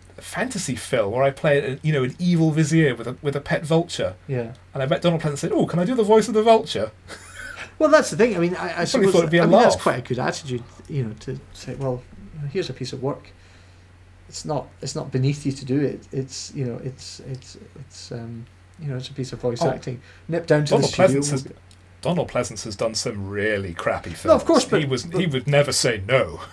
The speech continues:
Speaker 1: <laughs>
Speaker 2: No, but that, but, but that in itself is a, is a, you know, um, uh, again, I'm not an actor,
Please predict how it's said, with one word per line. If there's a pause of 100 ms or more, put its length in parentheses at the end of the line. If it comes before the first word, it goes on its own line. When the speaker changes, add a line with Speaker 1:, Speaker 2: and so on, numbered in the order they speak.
Speaker 1:
<laughs>
Speaker 2:
No,
but
that,
but,
but
that
in
itself
is
a,
is
a, (120)
you
know, (220)
um, (1400)
uh,
again,
I'm
not
an
actor,